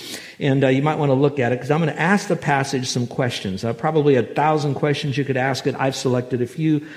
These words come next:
I put them for you. I just want to remember, uh, Packer's final advice. He said, "Let God be wiser than man."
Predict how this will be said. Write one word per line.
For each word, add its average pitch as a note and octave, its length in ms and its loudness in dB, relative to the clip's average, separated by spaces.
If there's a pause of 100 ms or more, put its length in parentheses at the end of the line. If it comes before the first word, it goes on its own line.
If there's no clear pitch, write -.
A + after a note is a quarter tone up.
(100)
I B2 80 0
put C3 240 0
them A#2+ 160 0
for D#3 260 4
you. D3 220 0 (340)
I B2+ 80 0
just D3 200 2
want C#3 120 2
to C3 60 2
remember, C3 560 4 (220)
uh, A2+ 160 -2
Packer's C#3 500 -2
final C3 360 0
advice. B2 460 2
He C3 80 -2
said, B2+ 280 4
"Let D3+ 260 4
God C#3 240 4
be B2+ 140 2
wiser A#2 400 0
than A2 220 0
man." E2 340 -4